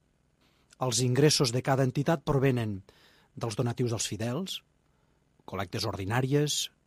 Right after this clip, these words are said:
col·lecta de germanor, donatius extraordinaris o per serveis, zero set per cent de la declaració de la renda, i dels rendiments dels béns immobles i de les reserves financeres.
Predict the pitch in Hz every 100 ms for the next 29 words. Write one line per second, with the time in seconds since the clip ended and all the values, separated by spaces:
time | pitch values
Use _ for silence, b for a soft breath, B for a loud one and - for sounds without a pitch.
0 | _ _ _ - 117 104 - 104 98 98
1 | 95 110 139 156 - b b b _ 123
2 | 135 123 165 143 135 - 131 117 110 113
3 | 143 131 120 - 123 117 - 101 92 143
4 | 151 135 - b b b - 131 135 -
5 | 143 - 120 - 143 139 123 110 104 110
6 | 107 - 107 98 104 131 131 143 - _
7 | _ _ b b b 160 165 139 151 165
8 | 156 135 135 147 127 123 123 123 123 131
9 | - 139 120 113 107 107 104 107 104 -
10 | 110 101 - 101 98 -